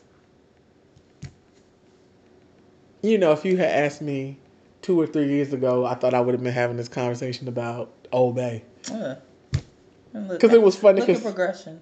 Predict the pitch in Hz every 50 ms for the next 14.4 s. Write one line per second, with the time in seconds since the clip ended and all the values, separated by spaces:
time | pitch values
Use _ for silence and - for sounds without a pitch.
0 | - _ _ - - 196 208 202 220 226 - 180 156 151 165 160 151 151 151 151
1 | 147 143 143 143 - - - - - - _ _ _ _ _ _ _ _ _ -
2 | 170 180 190 170 151 139 131 131 - - - - - 156 160 160 151 147 139 135
3 | 156 165 - - - 151 147 156 147 147 147 160 147 139 131 139 147 139 139 165
4 | 214 269 285 233 220 196 190 196 214 226 220 202 202 208 202 220 196 190 175 -
5 | 185 196 196 180 165 170 190 214 220 190 151 143 143 143 - - 247 285 349 330
6 | 240 185 180 202 214 233 269 269 233 165 - - - 151 147 190 190 175 156 147
7 | 135 135 135 127 123 127 131 131 123 - _ - - - - - - - - _
8 | - 233 226 - - 247 254 - - 277 254 240 233 208 185 175 160 147 139 135
9 | 151 165 165 160 156 165 175 175 - 160 151 156 165 165 143 127 117 113 127 123
10 | 131 147 - - 143 139 131 - - - 101 101 - 123 120 - 117 117 117 117
11 | 117 131 139 135 117 113 110 - - 123 - - _ _ - - - - - 98
12 | 95 131 123 - - - 123 123 120 117 - 107 110 110 120 - - 131 127 139
13 | 135 135 123 120 123 117 123 127 127 120 120 135 127 127 123 123 120 - - 135
14 | 123 127 120 117 123 127 139 135